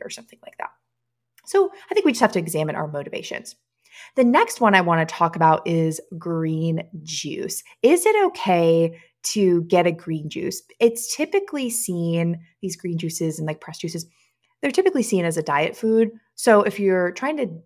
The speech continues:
ditch diet culture and heal your relationship with food and properly nourish yourself, is it really okay to be having green juices?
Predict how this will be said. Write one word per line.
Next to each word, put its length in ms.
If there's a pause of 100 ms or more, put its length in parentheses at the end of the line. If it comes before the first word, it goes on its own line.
(220)
ditch 300
diet 280
culture 640
and 480
heal 220
your 140
relationship 580
with 140
food 680 (1040)
and 180
properly 600
nourish 480
yourself, 580
is 160
it 80
really 220
okay 260
to 60
be 80
having 260
green 180
juices? 460